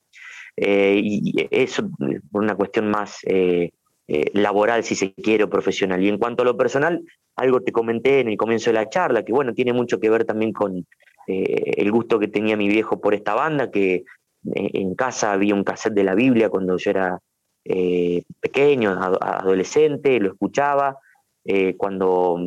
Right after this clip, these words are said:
mi padre ya dejó este plano, eh, me acerqué mucho a la música de Box Day, empecé a completar toda la colección de discos que,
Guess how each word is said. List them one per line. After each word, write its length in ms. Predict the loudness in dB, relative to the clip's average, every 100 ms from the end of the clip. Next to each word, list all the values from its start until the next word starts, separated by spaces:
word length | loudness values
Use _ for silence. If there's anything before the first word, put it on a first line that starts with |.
| -6 -10 -12
mi 340 | -10 -8 -6
padre 640 | -4 -2 0 0 0 0 -2
ya 560 | -2 -2 -2 -4 -6 -8 _ _ -20 -4
dejó 320 | -2 0 0
este 160 | 0 -2
plano, 460 | -2 0 -2 -2 -8 -20 _ _
eh, 460 | 0 2 4 2 2
me 80 | -2
acerqué 400 | -2 -2 0 0
mucho 260 | 0 2 0
a 40 |
la 100 | 2
música 360 | 0 -2 -2 2
de 120 | 2
Box 220 | 2 2
Day, 140 | 0
empecé 300 | 2 -2 -4
a 80 | -6
completar 500 | -4 -4 -2 -2 -2
toda 140 | 0 0
la 120 | 0
colección 440 | 0 -2 0 0
de 60 | 2
discos 300 | 0 0 -6
que, 160 | -6